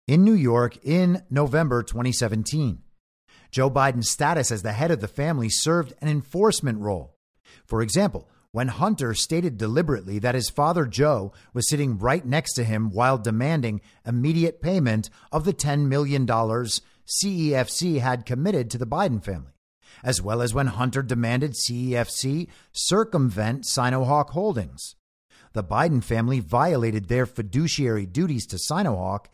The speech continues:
and Oneida as they enriched themselves at the C E F C trough. So Bobulinski is claiming that they basically attempted to cut him out.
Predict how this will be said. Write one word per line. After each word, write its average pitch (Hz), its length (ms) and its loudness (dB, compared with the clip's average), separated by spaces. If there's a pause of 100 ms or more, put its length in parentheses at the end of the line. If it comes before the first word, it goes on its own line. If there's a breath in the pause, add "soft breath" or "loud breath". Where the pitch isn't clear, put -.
(280 soft breath)
and 196 260 2
Oneida 120 560 2 (420 soft breath)
as 156 220 -2
they 170 180 4
enriched 165 460 0
themselves 107 720 0 (220 soft breath)
at 143 180 0
the 160 100 -2
C 156 320 -2
E 131 220 -2
F 117 180 0
C 110 260 -4
trough. - 600 -6 (180)
So 123 220 0
Bobulinski 147 800 2
is 101 160 0
claiming 156 500 2
that 120 240 0
they 131 100 2
basically 123 600 0
attempted 131 560 -2
to - 100 -4
cut - 420 -4
him 123 260 0
out. 147 300 -2